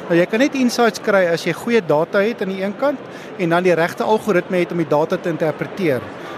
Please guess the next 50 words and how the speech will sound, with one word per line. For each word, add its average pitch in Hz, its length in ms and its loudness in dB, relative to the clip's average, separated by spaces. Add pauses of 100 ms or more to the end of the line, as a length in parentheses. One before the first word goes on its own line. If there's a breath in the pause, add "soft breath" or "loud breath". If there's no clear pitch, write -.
(120 loud breath)
En 165 100 -2
wat 165 160 0
ons - 180 -4
sien 254 140 4
is 170 120 2 (120)
baie 214 380 2
van 214 160 -4
hierdie 196 180 0
ouens 190 380 0
is 131 100 -10
besig 175 400 -2
om, 165 200 0 (400 loud breath)
uh, 160 180 2
daai 165 320 2
insights 208 400 0
klaskamer 185 540 0
toe 151 120 -10
te 139 160 -8
vat. 131 200 -2
Dis 147 160 -6
nie 240 100 2
meer 190 260 2
net 185 220 -2
iets - 220 -8
wat 160 120 2 (440 loud breath)
aan 170 140 0
'n 165 60 0 (100)
paar, 185 340 4 (100)
uh, 160 440 4
wit 180 180 0
jasse 175 420 2
met 156 200 -6
dik 165 180 -2
brille 160 520 2 (300)
in 151 100 -6
'n, 151 180 0
in 165 100 -6
'n 147 60 -2
laboratorium, 160 640 2 (200)
ehm, 143 640 -4 (680 loud breath)
beskikbaar 180 460 0
is 131 180 -10
nie. 131 100 -6
So 170 160 -4
ek 175 260 2
vind 226 160 2
dit, 208 160 0
uh, 190 160 2 (200)
ek 185 140 -4
vind 214 140 -2